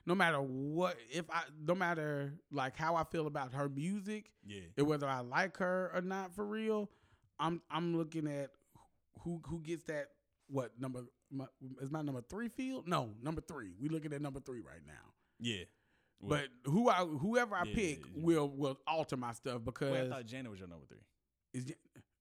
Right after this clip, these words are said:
Speaker 2: 'Cause you
Speaker 1: yes,
Speaker 2: said
Speaker 1: Janet is
Speaker 2: Missus
Speaker 1: my
Speaker 2: number
Speaker 1: number three. My number
Speaker 2: Yeah.
Speaker 1: four. My
Speaker 2: Yeah.
Speaker 1: number four is
Speaker 2: Number
Speaker 1: what I'm
Speaker 2: four.
Speaker 1: looking for. And so with number four, um, Beyonce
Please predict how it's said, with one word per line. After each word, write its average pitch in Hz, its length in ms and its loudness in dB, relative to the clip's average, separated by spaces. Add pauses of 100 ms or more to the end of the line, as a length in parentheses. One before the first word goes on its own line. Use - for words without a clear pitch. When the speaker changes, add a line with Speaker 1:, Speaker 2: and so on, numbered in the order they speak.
(360)
Speaker 2:
'Cause 104 100 -8
you 151 120 4
Speaker 1:
yes, 131 140 2
Speaker 2:
said 120 80 -6
Speaker 1:
Janet 190 180 4
is 190 80 6
Speaker 2:
Missus 175 120 4
Speaker 1:
my 165 60 6
Speaker 2:
number 165 120 6
Speaker 1:
number 156 120 2
three. 151 140 0
My 147 100 2
number 156 180 2
Speaker 2:
Yeah. 175 80 -2
Speaker 1:
four. 123 360 2 (160)
My 120 80 -2
Speaker 2:
Yeah. 143 40 2
Speaker 1:
number 143 160 0
four 139 280 0
is 120 60 0
Speaker 2:
Number 120 100 -2
Speaker 1:
what 131 60 -2
I'm 127 80 -2
Speaker 2:
four. 135 60 2
Speaker 1:
looking 123 200 -4
for. 101 260 -16 (320)
And 143 120 2
so 151 180 4
with 147 180 4
number 190 260 2
four, 147 500 0 (480)
um, 139 720 2 (840)
Beyonce 185 640 2